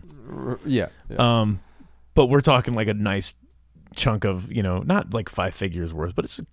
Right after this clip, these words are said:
Speaker 2: few thousand bucks that, like, I could have, like, had, but
Speaker 1: Uh-huh.
Speaker 2: I don't, I mean, but that's the kind of mistake that I, I don't, is that a mistake though? I
Speaker 1: Yeah,
Speaker 2: think it's
Speaker 1: I don't
Speaker 2: probably a
Speaker 1: know.
Speaker 2: mistake to invest i-, a-, anyway in an <laughs> individual stock.
Speaker 1: Yeah, I mean, that, that's what, that, that's what I would argue is, like,
Speaker 2: Yeah.
Speaker 1: it's a mistake regardless. And so,
Speaker 2: Yeah.
Speaker 1: like,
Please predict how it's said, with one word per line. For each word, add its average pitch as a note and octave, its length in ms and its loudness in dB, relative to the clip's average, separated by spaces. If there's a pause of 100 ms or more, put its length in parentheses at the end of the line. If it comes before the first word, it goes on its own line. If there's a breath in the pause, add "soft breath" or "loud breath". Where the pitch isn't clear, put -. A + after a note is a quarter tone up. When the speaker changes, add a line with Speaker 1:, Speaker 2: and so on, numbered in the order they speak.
(140)
Speaker 2:
few D#3+ 180 0
thousand A2 340 0
bucks G#2+ 320 2
that, - 100 -6
like, G2+ 140 -4
I F2+ 80 -4
could G2 160 -2
have, F#2 140 0
like, F2 220 0
had, F#2 360 0
but F2 240 2 (260)
Speaker 1:
Uh-huh. F#2+ 340 -4 (380 soft breath)
Speaker 2:
I B2 40 0
don't, A2 220 0
I C3+ 100 0
mean, E3+ 160 8
but D3+ 120 4
that's F#3+ 220 6
the F3 100 4
kind D3+ 160 6
of C#3 60 6
mistake C3 320 4
that A2 140 4
I, A2+ 160 4 (400)
I C#3+ 40 2
don't, C#3+ 140 2
is C3+ 80 4
that D3 100 6
a D#3+ 60 8
mistake D3+ 320 6
though? E3 240 0 (380 loud breath)
I - 40 4
Speaker 1:
Yeah, - 20 8
Speaker 2:
think F3+ 40 10
it's - 0 -
Speaker 1:
I A3+ 120 10
don't F#3 80 8
Speaker 2:
probably G3+ 180 12
a F#3+ 60 12
Speaker 1:
know. E3+ 40 6
Speaker 2:
mistake D#3 300 6
to D#3 120 8
invest C3+ 400 4
i-, G2+ 160 -2
a-, - 40 -2
anyway C3 680 2
in C3+ 80 2
an C3 120 2
<laughs> C#3 60 0
individual - 540 4
stock. - 400 4
Speaker 1:
Yeah, G3+ 80 4
I F#3 40 4
mean, F3+ 120 0
that, E3+ 140 0
that's F#3+ 160 -2
what, E3 80 -2
that, E3+ 160 4
that's F#3+ 180 2
what E3+ 100 4
I D3 80 10
would C#3+ 160 6
argue G#2+ 440 2
is, A#2+ 120 2
like, A#2 140 6
Speaker 2:
Yeah. B2+ 60 4
Speaker 1:
it's B2+ 100 -2
a C#3 60 2
mistake B2+ 340 2
regardless. A#2+ 560 4
And B2 180 -4
so, B2+ 200 4
Speaker 2:
Yeah. A#2+ 40 4
Speaker 1:
like, A2 300 2